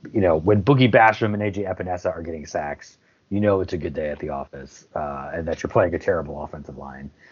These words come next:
'cause, uh, those guys usually aren't really in the ballpark. Um, but Addison, um, a guy who we need more of, obviously,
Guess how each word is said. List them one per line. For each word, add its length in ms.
'cause, 500
uh, 200
those 220
guys 260
usually 300
aren't 220
really 320
in 100
the 60
ballpark. 540
Um, 320
but 260
Addison, 640
um, 480
a 60
guy 280
who 140
we 160
need 240
more 240
of, 200
obviously, 600